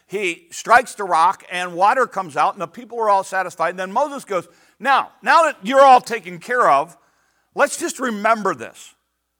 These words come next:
I'm gonna remember this because I'm gonna call this a place, instead of, instead of Horeb, instead of Rephidim, um, we're gonna name this Testing and Quarrel. Because that's what we did here. And we didn't need to be doing that here. We should have trusted God."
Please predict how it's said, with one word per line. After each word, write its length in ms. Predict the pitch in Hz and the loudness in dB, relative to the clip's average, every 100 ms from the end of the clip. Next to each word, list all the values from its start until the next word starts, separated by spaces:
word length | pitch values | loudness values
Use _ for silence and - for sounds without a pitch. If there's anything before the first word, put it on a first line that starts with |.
| _ - | _ -12
I'm 80 | 214 | -6
gonna 240 | 269 254 | -2 -2
remember 320 | 214 285 339 285 | 2 2 2 0
this 220 | 208 185 | -2 -2
because 260 | 202 202 | -12 -6
I'm 100 | 208 | -4
gonna 120 | 240 240 | -4 -8
call 320 | - 294 320 | -2 0 0
this 260 | 254 - | -4 -6
a 60 | 202 | -12
place, 420 | - 247 240 - _ _ _ | -6 -6 -6 -12 _ _ _
instead 400 | 196 196 - 277 | -12 -10 -2 0
of, 160 | 277 - _ _ | 0 0 _ _
instead 340 | 180 - 277 269 | -14 -2 0 2
of 80 | |
Horeb, 520 | 196 - 285 262 190 220 | -2 -2 2 4 2 -2
instead 260 | - 233 | -8 -4
of 80 | 196 | 0
Rephidim, 720 | 202 294 - 160 123 123 180 _ _ _ _ _ _ _ | 2 2 0 -12 -12 -14 -16 _ _ _ _ _ _ _
um, 160 | 160 190 | -12 0
we're 140 | 311 | 2
gonna 240 | 262 294 | 2 -2
name 360 | 247 247 285 262 | -2 -4 -4 -2
this 360 | 208 180 - - _ _ _ | -2 -2 -4 -16 _ _ _
Testing 540 | - 277 - - 269 | 4 4 4 -8 -8
and 160 | 226 214 | -8 -10
Quarrel. 460 | - 202 165 113 - _ _ _ _ _ _ _ _ _ _ _ - | -8 -2 -2 -2 -10 _ _ _ _ _ _ _ _ _ _ _ -12
Because 320 | 226 226 160 | -8 -10 0
that's 280 | 233 262 247 | 2 2 -2
what 160 | 254 | -6
we 120 | 220 | -6
did 200 | 180 196 | -4 -6
here. 300 | 156 151 110 _ _ _ _ _ _ _ - | -6 -10 -12 _ _ _ _ _ _ _ -12
And 100 | 214 | -8
we 60 | |
didn't 300 | 285 277 233 | -6 -6 -6
need 180 | 247 226 | -8 -8
to 80 | 202 | -10
be 140 | 196 | -10
doing 340 | 151 196 175 143 | -10 -10 -8 -6
that 160 | 135 | -8
here. 180 | 135 127 | -8 -10
We 140 | 147 | -10
should 240 | - 240 220 | -12 -10 -8
have 80 | - | -6
trusted 500 | 180 180 - 147 127 | -6 -6 -8 -18 -8
God." 320 | 135 123 | -8 -8